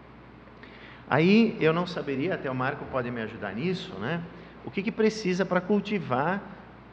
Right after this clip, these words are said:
pessoas, quer dizer, educar pessoas, treinar pessoas, profissionais da saúde, mas não só,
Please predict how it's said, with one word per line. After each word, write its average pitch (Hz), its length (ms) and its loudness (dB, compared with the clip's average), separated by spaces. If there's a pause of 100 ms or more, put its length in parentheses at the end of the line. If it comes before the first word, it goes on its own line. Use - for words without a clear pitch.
(240)
pessoas, 180 720 -2
quer - 80 -6
dizer, 127 180 -4
educar 135 400 -2
pessoas, 147 480 -6
treinar 131 420 -4
pessoas, 165 880 -2 (400)
profissionais 131 600 -2
da 120 100 0
saúde, 135 760 2
mas 110 240 -2
não 139 220 -2
só, 156 580 0